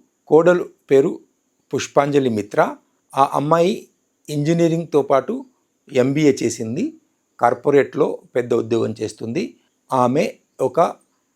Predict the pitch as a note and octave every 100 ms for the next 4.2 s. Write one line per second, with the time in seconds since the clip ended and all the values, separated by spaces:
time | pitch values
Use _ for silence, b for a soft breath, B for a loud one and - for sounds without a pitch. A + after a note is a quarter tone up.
0 | _ _ A#2 C3 D3+ D3+ D#3 G#3+ - C3
1 | C3+ D3 C3+ - A#2+ B2+ B2+ A2+ A2 B2+
2 | A2+ - G#2 A2+ - - _ _ - -
3 | C3+ C#3 C#3+ - _ _ G3 G#3 F3+ C#3
4 | C3